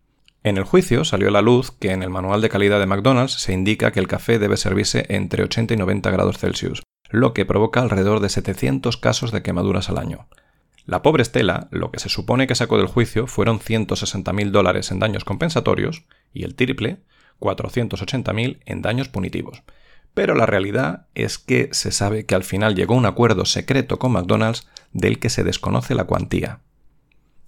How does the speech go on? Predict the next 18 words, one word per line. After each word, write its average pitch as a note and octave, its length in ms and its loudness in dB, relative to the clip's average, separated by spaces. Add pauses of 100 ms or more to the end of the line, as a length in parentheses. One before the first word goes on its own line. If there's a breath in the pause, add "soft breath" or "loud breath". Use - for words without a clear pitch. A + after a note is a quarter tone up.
(100)
Stella A2 320 0
murió F#2+ 220 0
el F#2+ 60 -4
cinco - 240 -2
de F#2 60 -2
agosto G#2+ 280 2
de G2 60 2
dos F#2+ 180 -2
mil G#2 160 0
cuatro D3 440 2
a G2 120 0
los F#2+ 160 -2
noventa F#2 360 -2
y F#2+ 60 0
un F#2+ 100 0
años F#2+ 220 -2
de F#2 80 -4
edad. F2 160 -8